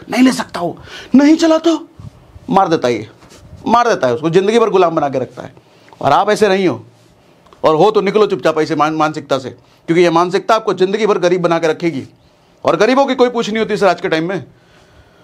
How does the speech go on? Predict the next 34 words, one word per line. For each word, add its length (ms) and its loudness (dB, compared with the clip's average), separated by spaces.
होली 300 2
गया 180 4
ना 80 2
अभी, 280 0
होली 160 4
में 100 2
आया 140 2
था 160 0
हैप्पी 200 0
होली 180 4
का 100 4
मैसेज, 380 0
कितने 200 2
लोगों 160 2
ने 80 -2
किया 160 0
था? 140 -8
सुबह 160 2
उठे 180 2
होगे 160 2
तो, 100 -2
"अरे, 380 2
एक 100 -4
लाइन 220 2
से 100 -2
सर, 120 0
हमको 180 -4
तो 60 -8
बहुत 280 -2
लोगों 200 -2
ने 60 -4
हैप्पी 220 -4
होली 200 -2
बोला।" 280 -6